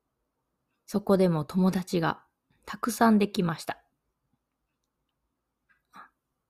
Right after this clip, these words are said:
そして、マルタに近い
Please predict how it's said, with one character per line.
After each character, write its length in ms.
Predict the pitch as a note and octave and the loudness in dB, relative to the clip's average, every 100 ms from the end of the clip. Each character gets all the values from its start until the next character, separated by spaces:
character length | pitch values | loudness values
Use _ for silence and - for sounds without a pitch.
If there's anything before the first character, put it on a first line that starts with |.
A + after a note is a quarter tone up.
| _ | _
そ 160 | - A3+ | -10 -8
し 80 | - | 0
て、 400 | B3+ A#3 - _ _ _ _ _ _ _ _ _ _ _ _ _ _ _ _ G3 | 2 2 -2 _ _ _ _ _ _ _ _ _ _ _ _ _ _ _ _ 0
マ 160 | A#3+ | 2
ル 140 | D#4+ D4+ | 2 2
タ 120 | F#3+ | -2
に 140 | D#3 | -2
近 380 | - - - E3+ | -6 -10 -2 2
い 280 | F#3+ - | 2 0